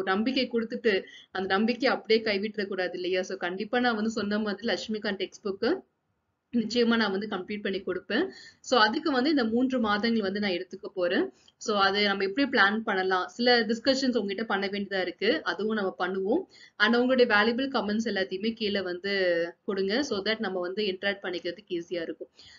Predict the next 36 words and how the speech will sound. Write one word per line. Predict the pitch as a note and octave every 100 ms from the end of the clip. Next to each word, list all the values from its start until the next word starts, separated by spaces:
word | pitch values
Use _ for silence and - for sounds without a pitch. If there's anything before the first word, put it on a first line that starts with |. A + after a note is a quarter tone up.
| -
So, | B3+
இந்த | A#3 B3+ D4+
video | B3+ B3
தொகுப்பு | C4+ A3+ A3+ A3
வந்து | G#3+ D4+
ஒரு | C#4
premier | A#3 A#3+ B3 B3
show | A#3 G#3
மாதிரி | G3+ F#3+
தான் | G#3 G#3+
நான் | G3+
telecast | F3+ F3+ F#3+ -
பண்ண | F3+
போறேன். | F3 F3+ G#3
So | C4+ G#3+
that | G3+ A#3 A#3
லைவ்ல | G3 G3+ A3+ A3+
இருக்கிற | F#3+ G3+
மாதிரி | G3 F#3 F#3+ G#3
இருக்கும். | G3 F3+ - A#3+ F#4+ - - _ _
நீங்க | A3 A3 G3+
பாருங்க | G3+ A3 C4+ A3+ D4+
and | D4+ A3
உங்களுடைய | G#3+ G#3 G3+ G3
comments | A3 A#3 C#4+
எல்லாத்தையுமே | C4 A3 A3 G#3+
எனக்கு | C4 A3+ G3
அப்பவே | F#3+ G3+ A3
கொடுத்தீங்க | A3 G#3 - A3+ G3+
அப்படின்னா, | G3+ G3 F3+ A#3
it | D4+ C#4
will | G3
be | A#3
easy | G3+ A3 A#3+
for | A#3+ F#3
me. | F3+ G#3